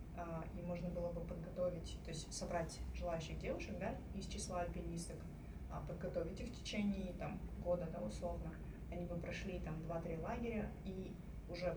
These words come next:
по итогу вот этого отбора кто-то из них мог бы взойти. И вы говорили о том, что, да, можно было бы, конечно, поступить проще, пойти путём, там, найти какую-то девушку-селебрити, и у которой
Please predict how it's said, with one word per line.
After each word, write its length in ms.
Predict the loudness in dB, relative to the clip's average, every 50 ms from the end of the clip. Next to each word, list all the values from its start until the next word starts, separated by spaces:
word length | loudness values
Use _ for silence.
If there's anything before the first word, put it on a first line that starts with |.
| 4
по 180 | 4 6 6 6
итогу 340 | 6 4 4 4 4 2 0
вот 160 | -2 0 0
этого 300 | 0 2 2 2 2 2
отбора 500 | 0 0 2 4 6 6 6 6 4 2 -2 -4 -6 -8 -6 -6 -2
кто-то 220 | 0 2 2 2 0
из 120 | 0 2
них 240 | 2 2 2 2 2
мог 160 | 0 0 0
бы 80 | 0 -2
взойти. 460 | -2 0 0 0 0 0 -2 -2 -4 -2 -4 -4 -4 -4 -6 -6 -6 -6 -6 -6 -6 -4 -2
И 40 | 0
вы 120 | 4 6
говорили 260 | 8 8 8 8 8 4
о 60 | 4
том, 160 | 4 4 4
что, 360 | 4 4 4 4 4 4 4 2 -2 -4 -4 -2 2
да, 200 | 6 8 8 8 8
можно 280 | 6 4 4 2 2
было 240 | 2 4 2 2 2
бы, 120 | 2 0 0
конечно, 380 | -2 -2 -2 -2 -2 -2 -2
поступить 500 | -2 -2 -2 -2 -2 -4 -2 -2 -2 -2
проще, 440 | 2 4 4 4 4 2 0 0 -2 -2 -4 -6 -6 -4
пойти 280 | -4 -4 -2 -2 -2 -2
путём, 420 | -2 -2 -2 0 0 0 2 0
там, 120 | 0 -2 -2
найти 280 | -2 -2 -4 -4 -4 -4
какую-то 320 | -4 -2 -2 -2 -2 -2
девушку-селебрити, 1120 | 0 2 2 2 2 0 -2 -2 -2 0 2 2 2 2 2 2 0 0 -2 -2 -2 -2 -2 -4 -4 -4 -4
и 380 | -2 -2 -2 0 0 0 0 0 0
у 40 | 2
которой 500 | 2 2 4 4 4 4 4 2 2